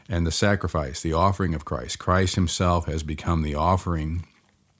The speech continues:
that Hebrews ten says, "By one offering he has made holy for all time, forever, those who are being made holy through him." So there's a process in our life where we're being made holy. We're,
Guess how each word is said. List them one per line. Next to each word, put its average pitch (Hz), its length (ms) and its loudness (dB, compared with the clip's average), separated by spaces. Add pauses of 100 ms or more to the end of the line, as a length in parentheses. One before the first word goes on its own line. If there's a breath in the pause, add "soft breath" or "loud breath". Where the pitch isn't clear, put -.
(320)
that - 160 0
Hebrews 82 380 2
ten 98 320 4
says, 73 340 -2
"By 73 160 -2
one 80 240 0
offering 80 600 0 (500 loud breath)
he 87 220 0
has 78 340 0
made 85 300 2
holy 87 560 0 (220)
for 80 280 -2
all 92 140 4
time, 80 520 0
forever, 80 600 0 (520 loud breath)
those 87 400 2
who 92 140 2
are 82 160 4
being 95 500 2
made 73 220 -2
holy 78 500 -6 (140)
through - 180 -2
him." 98 360 2
So - 80 -2
there's 85 160 0
a 82 60 -2
process 101 580 2
in 92 60 4
our 90 140 4
life 85 420 2
where 76 100 -4
we're 78 160 -2
being 90 400 2
made 82 220 0
holy. 76 260 -2
We're, 67 200 -8